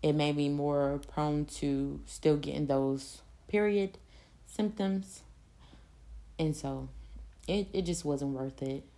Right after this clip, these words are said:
The whole experience of it wasn't even the, like, the small surgery procedure. It's not surgery, but it is, 'cause it, it's not surgery. But they do have to put it in your arm, of course.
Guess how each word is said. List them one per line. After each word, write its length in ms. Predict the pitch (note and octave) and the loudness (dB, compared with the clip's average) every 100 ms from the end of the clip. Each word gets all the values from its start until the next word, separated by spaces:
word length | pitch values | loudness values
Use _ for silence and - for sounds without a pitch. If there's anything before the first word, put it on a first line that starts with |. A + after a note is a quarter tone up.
| - - - - - - | -20 -20 -20 -20 -20 -4
The 100 | D#3 | 0
whole 320 | D3+ D3 C#3+ | 2 2 2
experience 540 | C#3+ C#3+ - C#3+ D3 D3+ | 0 -4 -6 -4 -4 -2
of 140 | D#3 | 0
it 200 | E3 E3+ - - - - - - | -2 -4 -14 -20 -20 -20 -20 -2
wasn't 520 | G3 G3+ F3+ F3+ F3+ - - | 2 2 2 0 -2 -8 -4
even 340 | F3+ F3 F3 | -2 0 2
the, 520 | D#3+ D3+ D3+ D3 D3+ D3+ - - | 4 4 4 4 0 -4 -10 -2
like, 340 | D3+ D3 - | 0 0 -2
the 100 | D3+ | -2
small 680 | D#3 D#3 D3 D3 D3 C#3+ D3 | -2 0 4 6 6 2 -4
surgery 800 | - - D3 C#3+ C#3+ C#3+ C#3+ C#3 - - - | -8 0 2 2 0 -2 -2 -2 -8 -18 -20
procedure. 560 | - D#3+ D#3 C#3 C#3 C#3 | -2 -2 2 2 2 2
It's 160 | D#3 E3 | 2 2
not 220 | F3+ E3+ | 2 2
surgery, 540 | - D3+ D3+ D3 D3 | 2 4 4 2 0
but 220 | C#3 C3+ | 2 0
it 120 | B2+ B2+ | -2 -4
is, 340 | B2+ C3 - | -4 -6 -6
'cause 300 | - C#3 - - | -4 -4 -6 -8
it, 220 | D3 D3 - - - - - | -6 -6 -8 -16 -16 -16 0
it's 200 | B3 A#3+ | 2 6
not 280 | F#3+ D3+ | 8 6
surgery. 500 | - C#3 C3+ C3 C3 C3+ - - - - - | 4 0 2 0 -4 -6 -16 -20 -20 -20 -6
But 360 | C#3+ D#3 C#3+ | 6 6 8
they 100 | D3 | 4
do 140 | D3 D3+ | 2 2
have 180 | D#3 C#3+ | 0 -2
to 80 | |
put 220 | D3 D#3+ D3 | -2 0 2
it 180 | C#3+ | 0
in 100 | D#3 | 0
your 120 | D3 C3+ | -2 -2
arm, 280 | D3+ E3+ | 0 0
of 160 | F#3 F3+ | -2 -4
course. 420 | - F3+ E3+ - | -2 0 -2 -6